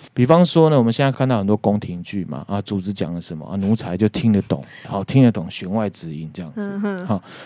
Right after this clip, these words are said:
Speaker 1: 那犬儒主义就是拒绝这样的事情啦。
Speaker 2: 蛮好的。
Speaker 1: 好，你也可以讲，那某个程度上，哦，可能就会被一些不欣赏我的人，就会称为我是犬儒。
Speaker 2: 嗯，嗯。
Speaker 1: 好，这样迷之音可以了解吗？
Speaker 2: 可以，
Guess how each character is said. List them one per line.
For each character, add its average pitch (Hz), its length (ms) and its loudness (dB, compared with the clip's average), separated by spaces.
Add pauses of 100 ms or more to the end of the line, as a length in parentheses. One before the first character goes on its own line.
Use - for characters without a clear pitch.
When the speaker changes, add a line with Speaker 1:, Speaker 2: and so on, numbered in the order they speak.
(120)
Speaker 1:
那 170 140 6
犬 156 180 6
儒 147 80 8
主 123 160 2
义 123 60 4
就 127 80 6
是 131 120 6
拒 123 240 0
绝 90 160 -2
这 107 140 -2
样 95 100 0
的 87 80 -4
事 95 220 -4
情 - 220 -10 (100)
啦。 - 160 -20 (300)
Speaker 2:
蛮 202 200 -10
好 180 360 0
的。 165 100 -18
Speaker 1:
好， 175 60 -18 (520)
你 165 140 4
也 180 80 6
可 147 140 2
以 127 80 4
讲， 113 260 0
那 127 380 0
某 90 160 -4
个 90 60 -2
程 90 200 -2
度 101 160 2
上， 85 260 -4 (100)
哦， 87 180 -6
可 - 160 0
能 92 200 0
就 120 160 2
会 123 120 4
被 117 200 2
一 113 140 0
些 113 220 2
不 110 160 6
欣 131 260 4
赏 101 240 2
我 80 160 -4
的 73 80 -10
人， 57 180 -14
就 - 140 2
会 107 80 6
称 104 220 0
为 87 100 4
我 76 140 0
是 - 120 -2
犬 78 280 -4
儒。 78 240 -8
Speaker 2:
嗯， 208 520 -6 (200)
嗯。 202 480 -10
Speaker 1:
好， 196 160 0
这 - 100 4
样 127 140 10
迷 104 160 6
之 104 120 2
音 107 120 6
可 104 180 2
以 92 80 4
了 85 240 0
解 73 200 -6
吗？ 50 100 -12
Speaker 2:
可 202 100 -4
以， 208 80 -4